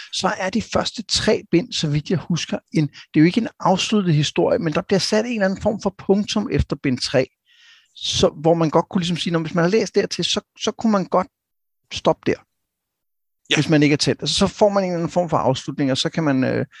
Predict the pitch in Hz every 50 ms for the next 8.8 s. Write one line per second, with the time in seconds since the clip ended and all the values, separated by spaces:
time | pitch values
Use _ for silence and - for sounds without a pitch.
0 | - - - _ - - 156 156 160 143 - 175 156 139 135 131 131 147 147 139
1 | 135 127 120 117 127 120 117 113 120 - _ 131 120 113 113 - 135 127 127 -
2 | - 156 - 123 131 127 98 127 120 117 117 123 131 - _ _ _ - 135 127
3 | 120 123 107 82 117 110 - - - - - 151 117 135 147 131 98 64 71 -
4 | - - _ _ _ _ _ _ _ _ _ _ _ _ _ _ 185 180 185 -
5 | 170 160 175 175 170 160 156 160 160 180 180 - - - 202 196 190 190 180 170
6 | 139 - _ - - _ _ _ - 170 156 160 160 175 156 143 - - - 214
7 | 202 165 - 147 160 160 - 180 151 131 135 127 - - 135 - _ _ _ _
8 | _ - 175 175 160 151 147 - - 170 165 151 156 156 160 147